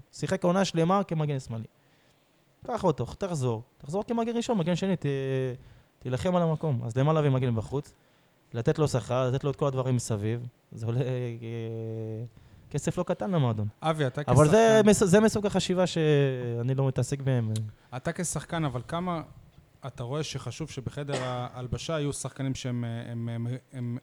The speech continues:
Speaker 2: מקומיים? כי אם אני טועה, גם באשקלון כמעט לא היה אף שחקן שהוא שחקן בית, חוץ מהילדים, כאילו.
Speaker 1: לא, היו, לאו דווקא גם באשקלון, אה, לא, לא היו שחקני נוער.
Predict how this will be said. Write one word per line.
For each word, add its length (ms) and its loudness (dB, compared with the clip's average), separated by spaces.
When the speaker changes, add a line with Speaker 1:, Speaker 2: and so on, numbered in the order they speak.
Speaker 2:
מקומיים? 760 -6
כי 180 -6
אם 80 0
אני 120 0
טועה, 140 -4
גם 180 -4
באשקלון 640 -6
כמעט 300 -6
לא 220 -6
היה 160 -8
אף 80 -14
שחקן 360 -10
שהוא 220 -12
שחקן 360 -6
בית, 420 -10
חוץ 420 -4
מהילדים, 1000 -6
כאילו. 260 -16
Speaker 1:
לא, 100 -4
היו, 180 4
לאו 140 -2
דווקא 280 -4
גם 200 -2
באשקלון, 480 -2
אה, 40 -2
לא, 200 -6
לא 80 -2
היו 140 0
שחקני 300 -4
נוער. 140 -2